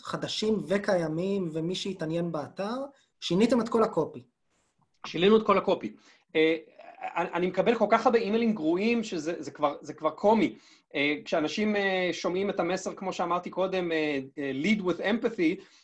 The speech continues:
Speaker 2: אז הם לוקחים את המייל הישן שלהם של, "היי, החברה שלנו עושה כך וכך, אני רוצה למכור לך", ומוסיפים לפני זה שורה של, "היי, יהודי, I hope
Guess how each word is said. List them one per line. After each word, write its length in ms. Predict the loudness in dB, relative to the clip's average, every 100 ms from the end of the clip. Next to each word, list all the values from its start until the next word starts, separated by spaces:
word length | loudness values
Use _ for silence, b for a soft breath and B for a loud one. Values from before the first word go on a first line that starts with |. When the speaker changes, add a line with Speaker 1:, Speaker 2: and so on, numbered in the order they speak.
| _ -2
Speaker 2:
אז 160 | 2
הם 160 | 2 2
לוקחים 280 | 2 4 4
את 60 |
המייל 240 | 4 4 6
הישן 320 | 6 6 2
שלהם 320 | 2 0 0
של, 400 | -2 0 0 -2 2
"היי, 380 | 6 8 8
החברה 520 | 6 4 0 2 4 4
שלנו 220 | 2 0
עושה 200 | 0 0
כך 220 | 2 0
וכך, 180 | 4 4 2
אני 60 |
רוצה 140 | -2 -2
למכור 240 | 2 2
לך", 120 | 4 2 B B
ומוסיפים 480 | 0 0 0 2 2
לפני 240 | 4 2
זה 100 | 2
שורה 340 | 0 2 6 6
של, 260 | 4 0 -2 B _
"היי, 140 | 6 6
יהודי, 280 | 4 4 4
I 40 |
hope 200 | 4